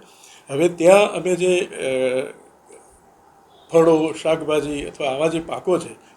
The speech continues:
એનું વેલ્યુ એડિશન, પ્રોસેસિંગ અને પેકિંગ ને એવું કરી અને ડોમેસ્ટિક માર્કેટ તેમજ ઇન્ટરનેશનલ માર્કેટમાં વેચાણ કરવા જઈ રહ્યા છીએ. આજે એટલે એ માટે જે, જે એનું પ્રોક્યોરમેન્ટની પ્રોસેસ છે, ખેડૂતોને સમજાવવું પડશે કે આપણે ખેતી,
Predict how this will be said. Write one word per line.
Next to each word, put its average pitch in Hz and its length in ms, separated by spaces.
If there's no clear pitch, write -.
એનું 160 140
વેલ્યુ 147 300
એડિશન, 156 420
પ્રોસેસિંગ 143 600
અને 156 140
પેકિંગ 175 440
ને 170 80
એવું 165 180
કરી 160 260
અને - 420
ડોમેસ્ટિક 170 500
માર્કેટ 175 480
તેમજ 165 440
ઇન્ટરનેશનલ 143 600
માર્કેટમાં 127 480
વેચાણ 117 280
કરવા 120 240
જઈ 127 200
રહ્યા 117 200
છીએ. 156 200
આજે 139 260
એટલે 185 360
એ 175 180
માટે 165 340
જે, 156 180
જે 147 160
એનું 151 200
પ્રોક્યોરમેન્ટની 175 560
પ્રોસેસ 147 400
છે, 110 140
ખેડૂતોને 156 680
સમજાવવું 139 420
પડશે 113 280
કે - 340
આપણે 135 180
ખેતી, 135 280